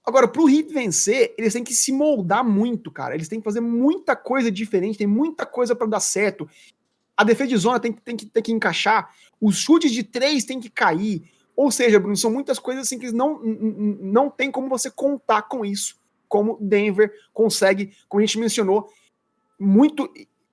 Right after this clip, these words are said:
é um emblema, né, o Jokic, né, é um cara que s-, você sabe que ele vai entregar pelo menos vinte pontos, dez <laughs> rebotes, dez assistências, cara, todo santo jogo.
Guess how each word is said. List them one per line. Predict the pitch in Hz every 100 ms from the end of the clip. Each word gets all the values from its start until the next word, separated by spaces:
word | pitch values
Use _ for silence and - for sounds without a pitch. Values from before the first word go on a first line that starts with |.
| -
é | 226
um |
emblema, | 247 208 208 220 285 208
né, | 175
o | 208
Jokic, | 190 202 - 156 - -
né, | 180 202
é | 190
um | 196
cara | 202 214
que | 208 220
s-, | 175 - - -
você | 208 233
sabe | - 240 240 233 208
que | 202
ele | 190
vai | 175
entregar | 190 185 165 170
pelo | - 185 175
menos | 170 196 170 147
vinte | 196 196
pontos, | - 180 185
dez | 175 180
<laughs> | 170
rebotes, | 170 165 202 190
dez | 185
assistências, | 185 - - 170 190 160
cara, | - 160
todo | 165 196 202
santo | 202 202 220
jogo. | 175 185 156